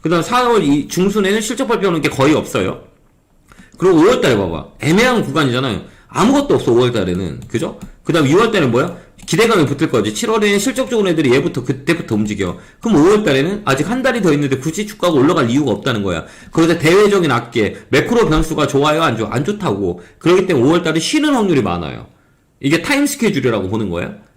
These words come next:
이걸 보는 거야. 그러니까 수급이 주는 거야. 그래서 제가,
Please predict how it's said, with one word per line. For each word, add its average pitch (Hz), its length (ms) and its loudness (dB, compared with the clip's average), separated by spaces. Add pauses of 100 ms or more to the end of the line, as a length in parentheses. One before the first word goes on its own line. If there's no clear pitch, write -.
(280)
이걸 247 280 0
보는 143 180 0
거야. 120 120 0
그러니까 196 320 0
수급이 247 380 -4
주는 170 240 0
거야. 104 240 -2
그래서 139 280 0
제가, 151 400 -2